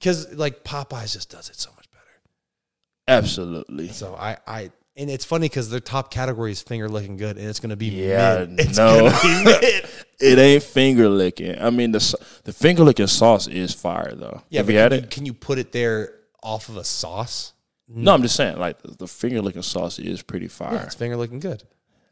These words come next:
Speaker 2: Absolutely.
Speaker 1: But it's, it's gonna go mid for us. It's
Speaker 2: Yeah,
Speaker 1: good.
Speaker 2: it's mid.
Speaker 1: McDonald's, it, like, I think it's a respectable mid though.
Speaker 2: No.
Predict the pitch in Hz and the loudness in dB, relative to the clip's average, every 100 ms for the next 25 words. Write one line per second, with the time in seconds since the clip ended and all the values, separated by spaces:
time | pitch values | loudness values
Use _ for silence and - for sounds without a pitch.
0 | _ - - - - 87 92 87 78 - | _ -18 -14 -12 -10 -6 -6 -6 -10 -16
1 | - 101 - 110 107 107 175 110 120 110 | -6 -2 0 0 0 0 0 0 -6 -6
2 | 98 95 90 85 - 78 - - - 104 | -6 -8 -8 -12 -14 -18 -14 -14 -10 -8
3 | 82 - - 101 82 73 67 _ _ 120 | -8 -10 -10 -8 -10 -14 -16 _ _ -2
4 | 135 123 123 147 165 175 - - - _ | -2 2 0 2 0 -2 -6 -10 -16 _
5 | _ _ _ _ _ _ _ _ _ _ | _ _ _ _ _ _ _ _ _ _
6 | _ _ _ _ - 151 - _ 160 165 | _ _ _ _ -8 -8 -8 _ -2 -2
7 | - _ 143 156 208 180 180 151 131 - | -4 _ -6 -4 -2 -2 -2 -2 -2 -2
8 | - - 139 123 - 120 107 98 95 98 | -4 -4 -4 -4 -6 -6 -4 -6 -10 -10
9 | 92 85 90 - 110 104 90 | -12 -20 -20 -14 -4 -2 -2